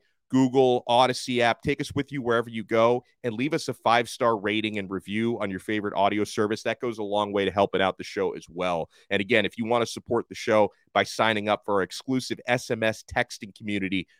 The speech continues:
through Subtext, you wanna click the link in the show description below.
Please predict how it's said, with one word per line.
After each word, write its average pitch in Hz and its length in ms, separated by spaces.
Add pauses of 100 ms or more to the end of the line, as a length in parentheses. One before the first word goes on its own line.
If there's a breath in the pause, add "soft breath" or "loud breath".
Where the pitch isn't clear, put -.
(120)
through 107 120
Subtext, 104 800 (300)
you 113 100
wanna 101 180
click - 320
the 104 80
link 98 260
in 92 80
the 87 60
show 90 240
description 82 500
below. 80 360